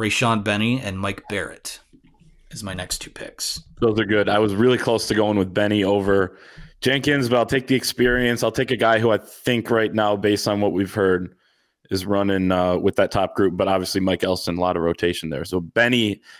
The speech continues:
Speaker 2: is a guy I've been high on since they got him. So nice pick.
Speaker 1: All right, we're moving into the last pick of round fourteen here, Clayton.
Speaker 2: So I have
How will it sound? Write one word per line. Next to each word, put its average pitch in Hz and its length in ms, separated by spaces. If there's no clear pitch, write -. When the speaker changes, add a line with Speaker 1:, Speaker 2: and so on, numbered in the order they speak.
Speaker 2:
is 98 100
a 95 60
guy 101 160
I've 95 100
been 98 100
high 95 260
on 90 180
since - 280
they 87 120
got 90 280
him. 71 260
So - 280
nice 95 220
pick. - 340
Speaker 1:
All 107 100
right, 123 120
we're 101 140
moving 104 420
into 104 600
the 113 120
last 110 420
pick 117 200
of 98 160
round 104 300
fourteen 101 580
here, 85 220
Clayton. - 360
Speaker 2:
So 117 180
I 117 120
have 110 460